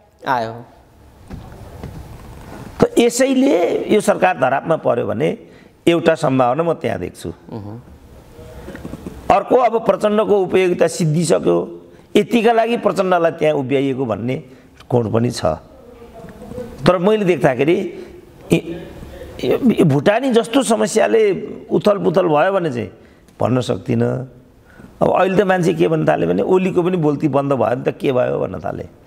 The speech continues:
Speaker 2: किनभने झलारी काण्ड र यो भुटानी काण्डपछि उनी पनि गल्ने ठाउँमा पुगे जस्तो
Speaker 1: उनको
Speaker 2: देखिन्छ।
Speaker 1: त्यही काम पुगिहाल्छ
Speaker 2: त्यस्तो
Speaker 1: भन्ने
Speaker 2: देखिन्छ।
Speaker 1: छ मान्छेको।
Speaker 2: झलारी त हन्ड्रेड पर्सेन्ट भन्ने अब पुष्टि भयो।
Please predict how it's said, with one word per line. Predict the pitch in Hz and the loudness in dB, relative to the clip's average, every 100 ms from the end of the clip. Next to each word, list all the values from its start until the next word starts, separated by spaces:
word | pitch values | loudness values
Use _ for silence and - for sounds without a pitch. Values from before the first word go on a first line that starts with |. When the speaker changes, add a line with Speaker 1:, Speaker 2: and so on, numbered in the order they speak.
| - - - | -20 -20 -2
Speaker 2:
किनभने | 185 190 185 | 0 2 2
झलारी | 139 147 185 208 | 2 2 0 0
काण्ड | 180 175 202 | 0 2 2
र | 214 | 4
यो | 220 180 180 | 2 2 2
भुटानी | 139 123 151 160 | 0 -2 0 -2
काण्डपछि | 175 147 147 135 131 160 170 - - - | 0 -2 0 -2 -2 -2 -2 -8 -8 0
उनी | 202 196 | 2 2
पनि | 170 185 | 0 2
गल्ने | 151 139 131 | 2 2 0
ठाउँमा | 120 120 | 0 -2
पुगे | 110 104 | -2 -4
जस्तो | 151 | -2
Speaker 1:
उनको | 156 | 0
Speaker 2:
देखिन्छ। | 120 - | 0 0
Speaker 1:
त्यही | 175 | -2
काम | - 139 | 0 -2
पुगिहाल्छ | 135 127 127 104 - 117 - - - | -2 -2 0 -2 -8 -16 -18 -8 -2
Speaker 2:
त्यस्तो | 147 143 | 0 2
Speaker 1:
भन्ने | 120 | 2
Speaker 2:
देखिन्छ। | 139 131 | 2 0
Speaker 1:
छ | - | -2
मान्छेको। | 110 110 107 101 - - - | -2 -6 -6 -12 -14 -6 0
Speaker 2:
झलारी | 143 185 190 | 2 2 2
त | 185 | 2
हन्ड्रेड | 247 165 135 151 214 151 | 2 2 0 2 2 2
पर्सेन्ट | 170 151 196 | -2 0 0
भन्ने | 143 143 190 | 0 2 2
अब | 151 151 | 2 0
पुष्टि | 123 - 107 | -4 -6 -4
भयो। | 95 | -4